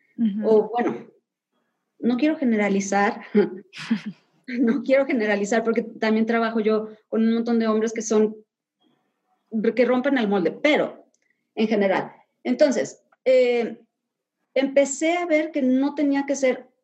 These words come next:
Speaker 2: un hombre ni ser como los hombres con los que yo había trabajado para llevar bien un proyecto y que no me sentía cómoda siendo tan estricta e incomprensiva cuando la gente tenía problemas, porque yo sé que los problemas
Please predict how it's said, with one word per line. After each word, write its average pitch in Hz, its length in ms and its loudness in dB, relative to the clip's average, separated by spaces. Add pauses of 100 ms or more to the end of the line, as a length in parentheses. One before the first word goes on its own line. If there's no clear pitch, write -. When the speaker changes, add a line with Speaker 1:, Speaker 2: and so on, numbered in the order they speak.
(220)
Speaker 2:
un 269 220 0
hombre 277 400 2
ni 240 180 2
ser 254 400 -2 (200)
como 254 240 0
los 233 240 0
hombres 254 220 0
con 247 100 -2
los 220 100 -2
que 233 120 -2
yo 233 100 2
había 247 280 -2
trabajado 233 920 0 (280)
para 247 160 0
llevar 269 260 0
bien 311 200 2
un 285 120 0
proyecto 233 580 -2 (280)
y 233 80 -14
que 254 100 2
no 277 120 2
me 320 80 2
sentía 269 420 -2
cómoda 233 480 0
siendo 233 560 0 (800)
tan 277 200 2
estricta 277 720 -2
e 240 80 4
incomprensiva 233 1080 2
cuando 233 260 0
la 208 140 2
gente 240 320 0
tenía 226 360 0
problemas, 240 600 0
porque 220 260 2
yo 247 100 2
sé 277 140 -2
que 277 80 -2
los 262 140 -4
problemas 254 580 -2